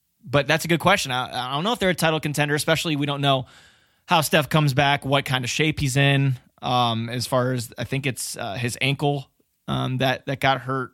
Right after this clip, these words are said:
when Marcus Smart, uh, accidentally, uh, went for the ball and, and fell on it. But I feel like that's an interesting question because there's a ramp-up period. We obviously know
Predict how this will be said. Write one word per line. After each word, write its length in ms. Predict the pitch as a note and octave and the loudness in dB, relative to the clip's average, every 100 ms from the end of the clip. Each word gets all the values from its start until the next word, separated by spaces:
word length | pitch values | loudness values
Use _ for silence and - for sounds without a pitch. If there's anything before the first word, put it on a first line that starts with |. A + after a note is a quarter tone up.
| - | -12
when 280 | C#3 B2 B2 | -8 -4 -2
Marcus 320 | B2 B2 C3 | -4 -4 -6
Smart, 380 | C3+ C3 B2+ - _ | -2 0 0 -4 _
uh, 160 | A#2 A2 | -8 -6
accidentally, 640 | F2+ - C#3 B2+ B2 B2 A#2 _ _ _ _ - | -6 -6 -6 -4 -2 -2 -6 _ _ _ _ -10
uh, 120 | B2 | -6
went 140 | B2+ G#2+ | -6 -6
for 80 | |
the 80 | B2+ | -4
ball 300 | A#2 C3 B2 | 0 0 0
and, 200 | A#2+ A#2 | -2 -4
and 180 | A#2+ A#2+ | -6 -6
fell 240 | - C3+ | 0 2
on 120 | C3 B2+ | 2 0
it. 140 | C3 | -4
But 220 | B2 - _ _ _ _ _ _ - | -6 -6 _ _ _ _ _ _ -2
I 180 | B2 C#3 | 0 0
feel 320 | D#3+ D3+ D3 | 2 2 4
like 680 | C#3+ C#3 C3 - - - _ _ _ _ _ _ _ _ D3 | 4 4 0 -6 -16 -18 _ _ _ _ _ _ _ _ 0
that's 180 | C#3+ | 2
an 80 | D3 | 2
interesting 300 | D3 - D3 | 0 0 0
question 320 | C3 C3+ C#3 | 2 2 2
because 180 | C3 B2+ | 0 0
there's 140 | C3 A#2+ | 0 0
a 40 | |
ramp-up 360 | B2 B2 A#2+ - | 0 -2 -2 -6
period. 320 | B2 A#2+ A2+ | -6 -4 -4
We 100 | A2+ | -2
obviously 300 | A2+ A2+ A#2 | -2 0 2
know 260 | A#2 A#2 | 2 2